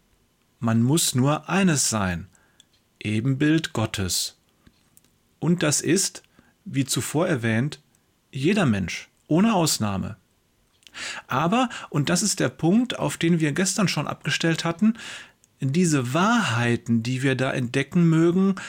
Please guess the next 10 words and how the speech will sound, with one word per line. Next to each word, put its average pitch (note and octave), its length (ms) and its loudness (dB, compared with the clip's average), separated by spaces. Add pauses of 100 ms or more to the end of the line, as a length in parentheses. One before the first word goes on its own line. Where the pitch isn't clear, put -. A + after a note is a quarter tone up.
(160)
haben D3+ 320 2
den D3 200 2
gleichen C3+ 600 0
Wert B2 480 0
wie C#3+ 160 0
die C#3+ 260 -4
Antworten A#2+ 640 0
in C#3+ 120 4
einem B2+ 340 0
Kreuzworträtsel. G#2 1400 -2